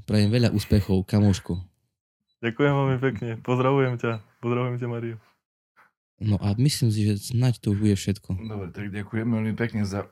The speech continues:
Speaker 3: <clears throat> otázky a reakcie a, a poďakovania a povzbudenia a všetko možné od divákov. Možno, že to bolo asi, že to bol asi najväčší počet
Speaker 1: Asi, asi,
Speaker 3: doposiaľ,
Speaker 1: no.
Speaker 3: e, reakcií.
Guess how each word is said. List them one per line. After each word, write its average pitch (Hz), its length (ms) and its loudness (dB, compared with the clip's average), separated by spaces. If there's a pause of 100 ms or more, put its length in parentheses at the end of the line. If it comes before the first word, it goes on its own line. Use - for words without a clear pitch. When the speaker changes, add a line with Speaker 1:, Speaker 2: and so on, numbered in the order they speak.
(220)
Speaker 3:
<clears throat> 110 280 0
otázky 98 460 -4
a 92 80 -2
reakcie 98 580 -6
a, 95 180 -6
a - 160 -12
poďakovania 92 760 -8
a 90 60 -8
povzbudenia 95 640 -6
a 90 80 -6
všetko 92 280 -14
možné 95 320 -6
od 95 100 -8
divákov. 90 500 -6 (640)
Možno, 101 540 -6
že 98 120 -6
to 92 120 -10
bolo 95 400 -6 (160)
asi, 92 640 -10
že 90 240 -10
to 101 120 -8
bol 101 100 -6
asi 101 140 -10
najväčší 104 380 -6
počet 98 360 -6
Speaker 1:
Asi, - 100 -6
asi, 92 120 -2
Speaker 3:
doposiaľ, 95 440 -2
Speaker 1:
no. 104 60 -2
Speaker 3:
e, 92 80 -10 (880)
reakcií. 98 520 -6